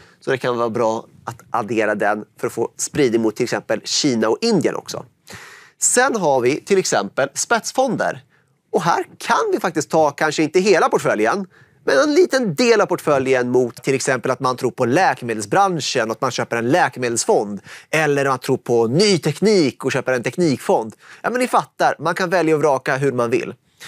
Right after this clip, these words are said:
Man kan också välja någonting helt annat. Alla de vi pratat om hittills är ju exponerade mot aktier. Man kan ju investera mot till exempel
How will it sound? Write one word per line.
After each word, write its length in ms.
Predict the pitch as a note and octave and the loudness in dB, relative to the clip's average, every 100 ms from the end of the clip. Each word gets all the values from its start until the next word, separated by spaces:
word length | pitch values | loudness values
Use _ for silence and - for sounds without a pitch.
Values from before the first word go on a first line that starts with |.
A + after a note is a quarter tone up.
| - - | -18 -4
Man 240 | D#3 A#3+ B3+ | 0 2 0
kan 320 | - C4+ E4+ | -2 -2 0
också 260 | G3+ - D#3 | -2 -2 0
välja 240 | F3+ B2 | 2 0
någonting 440 | C3 B2+ C#3+ C#3 - - - | -2 -2 -2 -2 -4 -6 0
helt 280 | C#3 A#2+ | 0 2
annat. 360 | B3+ G3 F2+ - _ - _ | 0 0 -6 -10 _ -20 _
Alla 280 | F3+ F#3 A3+ | 2 2 2
de 180 | G3+ F3+ | 0 0
vi 100 | E3 | 0
pratat 280 | E3+ D3+ D3+ | 0 -2 -4
om 80 | |
hittills 680 | D3 B3+ B3 - B2+ C3 - | 0 0 0 0 0 0 -2
är 200 | C3+ C3 | 0 2
ju 140 | C3+ - | 0 -2
exponerade 580 | C#3+ - D3 A#2 A2+ B2 | -4 -2 0 0 0 -2
mot 160 | C3 | 0
aktier. 520 | G#3+ - - G#2 E2 - _ _ _ D3+ | 0 0 -4 -4 -6 -10 _ _ _ -2
Man 180 | D#3+ | -2
kan 240 | - D3 B3 | 0 -2 -2
ju 60 | |
investera 480 | C#4 D3 C#3+ B2 A#2+ | -2 -2 0 2 0
mot 280 | A#2+ A2 - | -2 -6 -8
till 180 | - - | -4 -4
exempel 400 | B2 G2 - | -2 -4 -4